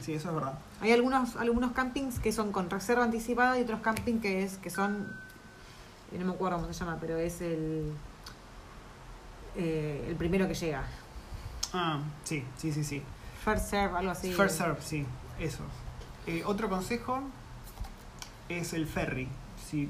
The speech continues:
Speaker 1: van a cruzar, si planean cruzar de la isla norte a la isla sur, hay dos ferries, el Interislander y el otro no me acuerdo cómo se llama, eh, que los lleva, pueden cruzar con auto,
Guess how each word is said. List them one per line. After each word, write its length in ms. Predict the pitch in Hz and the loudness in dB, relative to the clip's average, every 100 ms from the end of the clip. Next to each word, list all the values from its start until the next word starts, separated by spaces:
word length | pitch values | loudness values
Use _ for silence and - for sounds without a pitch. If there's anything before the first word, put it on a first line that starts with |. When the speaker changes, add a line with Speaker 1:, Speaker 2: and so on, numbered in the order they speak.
| 147 - | -2 -2
Speaker 1:
van 160 | 160 185 | 2 2
a 80 | 202 | 2
cruzar, 340 | 190 - 147 | -2 -2 -2
si 120 | 135 | -2
planean 260 | 147 170 208 | 0 2 2
cruzar 260 | 196 190 175 | 2 0 0
de 60 | |
la 60 | 156 | 0
isla 200 | 170 165 | -2 0
norte 240 | 165 143 | 0 -2
a 40 | 135 | -2
la 60 | |
isla 180 | 147 165 | -2 -2
sur, 300 | - 208 196 214 - - | 0 2 2 0 -4 -2
hay 120 | 151 | 0
dos 200 | 147 180 | 0 0
ferries, 520 | - 190 175 196 190 | 2 2 2 -2 -4
el 100 | 147 | -4
Interislander 880 | 139 143 139 127 175 185 185 185 185 160 | -2 0 -2 0 2 2 2 2 2 0
y 20 | |
el 80 | 156 | -2
otro 160 | 156 | -2
no 80 | 147 | -2
me 60 | 147 | -2
acuerdo 200 | 165 151 | 0 0
cómo 100 | 147 | 0
se 60 | 151 | 0
llama, 260 | 196 233 - - - - - - - - - - - - - - - | 0 0 -4 -14 -18 -18 -18 -18 -16 -16 -16 -16 -18 -16 -16 -14 -8
eh, 340 | 170 160 151 147 | 0 2 4 2
que 120 | 151 147 | 0 2
los 240 | 151 147 | 2 2
lleva, 280 | 214 190 165 | 2 2 2
pueden 180 | 190 190 | 4 4
cruzar 240 | 170 180 | 2 0
con 140 | 170 170 | 0 4
auto, 540 | 208 175 151 156 208 | 4 4 4 2 2